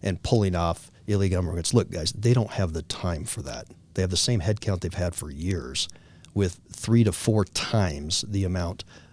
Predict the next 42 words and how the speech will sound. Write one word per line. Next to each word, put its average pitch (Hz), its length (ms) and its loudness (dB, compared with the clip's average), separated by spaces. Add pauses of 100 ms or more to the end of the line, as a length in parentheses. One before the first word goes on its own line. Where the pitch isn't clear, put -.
of 95 220 -2
people 101 300 2
coming 101 260 0
across 87 320 -2
the - 80 -4
border. 73 320 -6
You 71 60 -8
know, 87 80 -2
and 92 100 0
he, 120 160 6
he 127 160 6
defined 120 480 4
the 101 100 4
issue. - 280 0 (960)
Ten 147 160 8
thousand 120 400 4
people 107 240 4
a 95 40 6
day 101 140 6
at 98 80 2
the - 60 -4
southern 92 280 2
border. 73 240 -8 (880)
And 98 120 4
now 113 220 8
across 98 380 4
the 101 100 0
border 95 300 2
of 80 80 0
Vermont, 90 640 0 (100)
there's 90 120 0
about 92 200 0
fifteen - 420 4
hundred 87 200 2
people 87 320 -4
a 78 40 -8
day, - 320 -8
an 95 220 -6
eight 120 180 6
hundred 117 380 2
percent 98 340 0
increase 92 500 -2